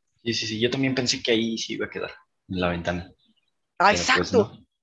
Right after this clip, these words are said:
Speaker 2: Ahí hubiera estado bien cool que cortaran a negro en la ventana. Es como de, ¿qué pasó?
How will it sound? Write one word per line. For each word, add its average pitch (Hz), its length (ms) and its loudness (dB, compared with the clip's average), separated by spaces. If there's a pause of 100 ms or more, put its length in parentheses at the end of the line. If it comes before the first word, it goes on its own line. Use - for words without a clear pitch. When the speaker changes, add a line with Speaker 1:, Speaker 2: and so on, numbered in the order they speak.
(440)
Speaker 2:
Ahí 214 160 4
hubiera 269 100 2
estado 247 220 6
bien 233 180 -2
cool 233 220 -2
que 202 100 0
cortaran 208 400 2
a 196 60 2
negro 196 280 0
en 175 60 0
la 160 80 0
ventana. 156 400 -2 (200)
Es 147 140 -14
como 190 160 -4
de, 151 180 2 (360)
¿qué 160 120 -6
pasó? 185 360 2